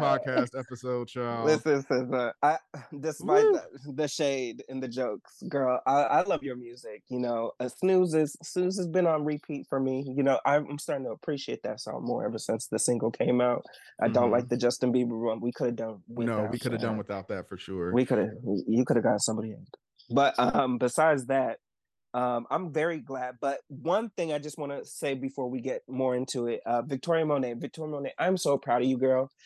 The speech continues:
Speaker 2: You have been working your ass off for years and years. I was with you since F U C K, girl. Okay, I love you down. And the fact that you have seven Grammy nominations, and in the same year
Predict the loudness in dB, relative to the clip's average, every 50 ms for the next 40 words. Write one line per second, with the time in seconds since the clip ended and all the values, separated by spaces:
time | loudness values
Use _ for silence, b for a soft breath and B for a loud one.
0 | b b -4 -2 -2 -2 -2 -2 -2 -2 -4 -2 -2 -4 -2 -2 -2 -2 -2 -2
1 | -4 -4 -6 -6 -6 -6 -6 -6 -6 -6 -6 -6 -6 -6 -4 -2 0 0 0 0
2 | 0 0 -2 -2 0 0 0 0 -2 -4 -6 -10 b b b b -2 -2 0 0
3 | 0 -2 -2 -2 0 0 0 0 -2 -4 -2 -2 0 0 -2 -4 -6 _ _ _
4 | _ -10 -6 -6 -4 -4 -6 -8 -6 -2 -2 -2 -2 -2 -4 -6 -6 -4 -4 -6
5 | -6 -6 -6 -6 -2 0 2 2 2 2 2 2 2 2 0 -4 _ _ _ _
6 | -6 -6 -6 -6 -4 -6 -6 -6 -6 -6 -4 -4 -2 -2 -2 -2 -4 _ _ _
7 | _ -10 -8 -4 -2 -2 -2 -2 -4 -6 -8 -6 -4 -4 -4 -4 -6 -8 -10 -8
8 | -6 -6 -4 -6 -8 _ _ _ 0 2 4 4 4 2 _ _ _ _ -20 -20
9 | _ -20 -14 -8 -6 -6 -6 -6 -10 -12 -8 -6 -6 -6 -4 -2 -2 -2 -2 -4
10 | -6 0 0 0 2 2 0 0 2 2 2 2 2 0 -2 -4 -4 -6 -6 -8
11 | -10 -10 -10 -8 -10 -8 -4 0 2 4 6 6 6 4 2 2 2 4 4 4
12 | 2 0 -2 0 2 2 4 6 6 4 4 2 -4